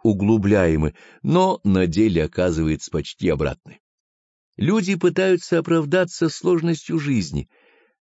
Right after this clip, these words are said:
но вернее объяснить это рассеянностью мышления. Тем более следует твердить об искусстве мышления. Если оно недостаточно развивается в школах,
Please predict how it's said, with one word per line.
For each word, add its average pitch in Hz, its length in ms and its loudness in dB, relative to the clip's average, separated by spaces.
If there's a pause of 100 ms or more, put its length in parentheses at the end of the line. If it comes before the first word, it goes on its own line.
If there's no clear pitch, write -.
(200)
но 101 140 2
вернее 98 640 4
объяснить 90 960 -2
это 123 340 0
рассеянностью 104 1000 -2
мышления. 73 500 -4 (800)
Тем 85 300 0
более 87 360 2
следует 85 460 0
твердить 82 580 -4
об 82 200 0
искусстве - 760 -4
мышления. 120 560 -6 (760)
Если 90 240 -2
оно 90 240 0
недостаточно 92 1120 -2 (260)
развивается 90 680 2
в - 100 -12
школах, 92 580 0